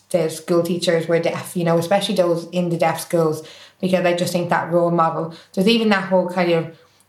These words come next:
cultural, linguistic, and, you know, really understanding how deaf people feel, and they go through the same struggles, or, you know, just they've had the same experience, you know.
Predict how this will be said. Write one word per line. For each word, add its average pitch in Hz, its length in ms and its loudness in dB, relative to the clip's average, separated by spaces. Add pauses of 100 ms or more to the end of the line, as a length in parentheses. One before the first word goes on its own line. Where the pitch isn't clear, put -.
cultural, 185 600 0
linguistic, 170 720 0
and, 165 240 -4 (260)
you 190 80 2
know, 175 140 4
really 185 420 4
understanding 175 800 0
how 175 160 -2
deaf 175 280 -2
people 185 300 -2
feel, 208 600 2 (140)
and 180 300 0
they 175 100 0
go 180 140 2
through 180 160 -4
the 165 80 -4
same 170 420 -2 (220)
struggles, 220 840 0
or, 180 320 0 (260)
you 233 80 2
know, 208 140 4
just 185 200 -2
they've 185 200 0
had 208 160 0
the 208 80 -4
same 196 300 2
experience, 180 1040 0
you 170 80 0
know. 170 340 0